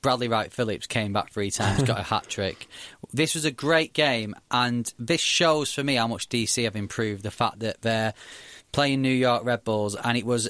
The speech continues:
it, it, you could not, uh, if you was to say one team's seventh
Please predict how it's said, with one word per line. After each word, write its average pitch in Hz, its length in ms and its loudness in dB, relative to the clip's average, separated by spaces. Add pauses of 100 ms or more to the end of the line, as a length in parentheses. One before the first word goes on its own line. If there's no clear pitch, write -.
it, 143 200 0 (140)
it, 147 240 0 (180)
you 151 200 0
could 165 260 -2
not, 165 260 0
uh, 135 280 2
if 143 160 -2
you 175 140 0
was 151 120 2
to - 80 2
say 135 180 4
one 127 220 2
team's 113 680 0
seventh - 680 0